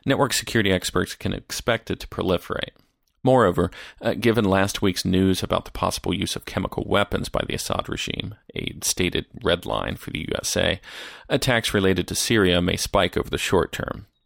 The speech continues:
Second is the striking vulnerability of markets to social media in the new era of automated trading.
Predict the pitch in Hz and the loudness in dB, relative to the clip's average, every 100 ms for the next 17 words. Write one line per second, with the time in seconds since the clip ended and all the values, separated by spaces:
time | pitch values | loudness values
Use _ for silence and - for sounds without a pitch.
0 | _ _ _ _ _ _ _ - - - | _ _ _ _ _ _ _ -20 -4 0
1 | 156 143 101 - - - 117 - 107 - | 2 2 -2 -6 -20 -4 -2 0 0 2
2 | 131 147 139 104 98 101 95 95 92 90 | 2 2 0 2 4 4 2 2 2 2
3 | - - - 90 - - 107 - - - | -2 0 0 0 -4 -4 -8 -8 -4 0
4 | 95 87 - 90 90 87 90 92 90 90 | 0 0 -2 -2 -2 -2 -2 -2 0 0
5 | 90 82 85 - - - - 82 87 - | 0 0 0 0 0 -2 0 0 0 -4
6 | - - - 101 - - | -4 -4 0 0 0 -6